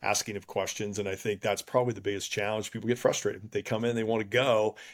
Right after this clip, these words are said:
and sometimes you gotta slow down to speed up. And, uh, I think that's, when you're starting a program, that's a, that's a pretty big thing to remember.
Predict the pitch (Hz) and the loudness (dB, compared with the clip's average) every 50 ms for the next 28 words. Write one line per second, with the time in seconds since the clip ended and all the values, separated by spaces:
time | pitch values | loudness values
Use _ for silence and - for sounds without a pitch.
0 | - - 101 98 - - - 117 110 - 127 117 113 110 104 98 95 117 113 107 | -12 -10 -8 -4 -2 2 2 2 2 2 2 2 2 2 -2 -2 0 2 4 4
1 | 101 95 - _ _ - - - 127 117 117 110 110 110 110 113 110 98 - - | 4 2 -2 _ _ -4 -2 2 4 4 4 6 4 4 2 2 2 0 0 -2
2 | - - 110 107 101 104 123 - - _ _ - - - - - _ - 104 101 | -2 -4 -6 0 2 4 4 2 0 _ _ -20 -20 -20 -20 -18 _ 0 2 2
3 | 98 98 95 101 98 95 95 92 - - - 104 98 110 104 - 107 101 98 - | 2 2 2 0 0 0 0 -4 -6 -4 -4 -2 -2 -2 -2 2 2 2 2 2
4 | - - - 110 101 101 92 - - 117 107 104 - - - 107 104 101 98 95 | 0 -2 0 -2 -2 0 0 4 4 4 4 4 -2 -2 0 0 0 0 0 0
5 | 95 101 98 - - - 101 107 - - 104 - - - 110 104 92 - 98 92 | 2 0 0 2 0 -2 -2 -2 -2 -2 -2 -2 0 0 0 0 2 2 0 0
6 | - - 101 98 98 95 98 95 90 92 98 - 107 98 98 98 95 95 90 98 | 2 0 0 0 0 0 0 0 0 0 -2 0 0 2 2 2 0 2 -2 -4